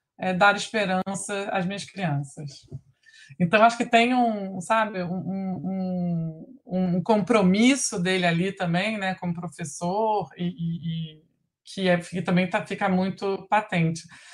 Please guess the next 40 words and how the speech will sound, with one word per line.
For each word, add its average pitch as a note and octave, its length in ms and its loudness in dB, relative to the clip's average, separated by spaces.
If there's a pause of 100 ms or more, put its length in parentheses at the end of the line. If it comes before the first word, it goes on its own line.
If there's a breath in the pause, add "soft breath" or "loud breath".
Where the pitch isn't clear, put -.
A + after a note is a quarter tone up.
(560 loud breath)
Então, C#4+ 220 2
o E4 40 0
que E4+ 60 6
aconteceu C#4 600 4
é D#4+ 40 0
que D4 480 -4
eu B3+ 160 2
achei C4+ 320 2
que C#4 60 -6
eu C#4+ 60 -6
precisava C4+ 360 0
contar C4+ 280 -4
essa C4 180 -8
história, B3+ 460 -2
que C#4 100 -10
eu C4+ 100 -8
tinha, C#4 540 -8
é, A3+ 280 -10
é, E4 40 -6
esse D#4+ 180 -10
instrumento, A3+ 720 -10
quer A3+ 80 -16
dizer, F#3+ 140 -10
eu F3+ 80 -10
tinha, G#3+ 160 -12
é, - 480 -16
ti-, - 180 -12 (280)
caiu G#3 320 0
na A3 100 2
mão G3 240 -2
graças G#3 400 -2
à, G#3 100 -4
à, F3 920 -6 (240)
à F#3 220 -4
orientação F#3 680 -4
da F#3 140 -2
Nora, G#3 720 -2
esse A3+ 240 -10
material A3+ 420 -2
muito A3+ 1300 -6